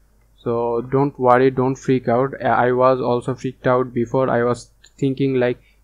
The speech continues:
maybe I bought the wrong product or something. Maybe it was fake Realme, it wasn't original.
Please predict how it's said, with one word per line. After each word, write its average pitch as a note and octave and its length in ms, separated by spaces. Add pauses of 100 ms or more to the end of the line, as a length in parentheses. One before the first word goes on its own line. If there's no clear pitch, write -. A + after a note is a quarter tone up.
maybe B2+ 300
I B2 140
bought B2 260
the B2 120
wrong A#2+ 300
product B2+ 420
or A#2+ 100
something. B2 540
Maybe B2 260
it A#2 120
was B2 180
fake C#3 380
Realme, B2+ 320
it B2+ 160
wasn't A#2 360
original. A#2+ 480